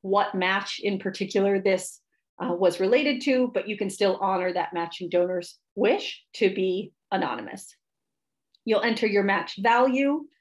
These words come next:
and then you have the ability here where you see this SunTrust logo, you have the ability to add a one-to-one image logo to be associated with your matching grant in particular. So of course,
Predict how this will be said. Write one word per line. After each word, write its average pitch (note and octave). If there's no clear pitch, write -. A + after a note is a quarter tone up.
and B3
then B3+
you C4
have F4
the F#4
ability G#3+
here A3+
where G#3
you G3+
see G3+
this F#3
SunTrust G3
logo, G#3+
you D4+
have C#4
the A3
ability D4+
to C4+
add G#3
a G3
one-to-one G#3+
image G#3
logo F#3+
to -
be A3
associated G#3
with -
your G3
matching F#3+
grant F3+
in F3
particular. -
So A3+
of G#3
course, C4